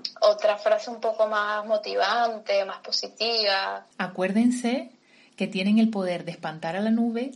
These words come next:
Speaker 2: y acuérdense que tienen el poder de, de quitar al pajarito,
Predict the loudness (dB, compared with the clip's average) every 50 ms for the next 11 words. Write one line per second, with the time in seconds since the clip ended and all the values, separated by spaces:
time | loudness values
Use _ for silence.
0 | -10 _ -4 -2 -2 -2 -4 -4 -4 -2 0 0 0 0 -2 -6 -8 -8 -6 -6
1 | -8 -8 -6 -8 -6 -4 -2 -2 -2 -2 -4 -6 -6 -6 -4 -4 -4 -2 -4 -6
2 | -6 -8 _ _ _ -4 -4 -4 -4 -6 -6 -4 2 4 4 4 6 4 2 2
3 | 0 -2 -2 -2 -2 -2 -6 -12